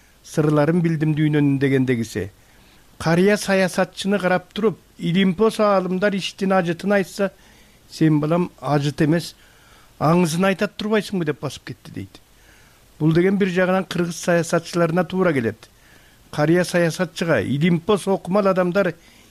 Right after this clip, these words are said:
иштин далилдүү чындыгын айтса, "Сен кайдагы бир уккан жалган ушак айыңды айтат экенсиң да" дегени. Аңыз кеп деген айың кеп, жалган кеп, ушак кеп дегенди билдирет. Арак деген сөз бизге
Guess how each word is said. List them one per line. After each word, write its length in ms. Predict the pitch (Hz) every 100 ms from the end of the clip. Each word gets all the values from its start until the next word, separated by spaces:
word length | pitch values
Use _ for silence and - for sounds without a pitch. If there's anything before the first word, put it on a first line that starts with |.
| _ -
иштин 440 | 156 - 208 190
далилдүү 640 | 180 190 190 175 208 190 -
чындыгын 560 | - 196 175 190 220
айтса, 380 | 180 - 139 - _ - - _ - -
"Сен 380 | - 202 233
кайдагы 400 | 208 208 202 208
бир 200 | 202 208
уккан 380 | 185 _ 196 190
жалган 340 | 190 190 190 185
ушак 240 | - 185
айыңды 380 | 180 180 165 165 _ _ _
айтат 340 | 156 160 165 156
экенсиң 400 | 202 196 - 165
да" 20 |
дегени. 380 | 147 127 107 107 - - - - - _
Аңыз 380 | 135 165 190 -
кеп 180 | 196 180 _
деген 340 | 170 175 196 -
айың 400 | - 156 180 196
кеп, 180 | 165 123 _ _ _ - - _ -
жалган 480 | 160 180 160 202 190
кеп, 220 | 170 - _ _ _ _ _ _
ушак 300 | 139 - 185 - -
кеп 220 | 156 - - _ _ _
дегенди 340 | 120 117 110
билдирет. 320 | 104 104 107 101 - - - - - - -
Арак 320 | 131 165 190 -
деген 240 | 190 214
сөз 200 | 202 233 -
бизге 380 | - - 208